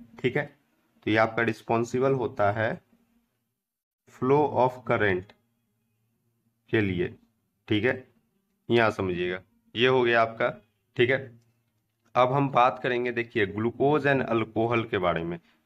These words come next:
तो यहाँ पे इसी चीज को लिख रहे हैं, यहाँ समझिएगा, यहाँ देखिए, ग्लूकोज, ठीक है, glucose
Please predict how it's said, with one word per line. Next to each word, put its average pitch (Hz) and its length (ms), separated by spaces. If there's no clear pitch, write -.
तो 101 120
यहाँ 107 320
पे 117 160
इसी 117 220
चीज 117 200
को - 120
लिख 98 200
रहे 98 140
हैं, 120 240
यहाँ 120 200
समझिएगा, 113 580
यहाँ 113 220
देखिए, 87 320
ग्लूकोज, 117 680
ठीक 107 140
है, 127 100
glucose 131 680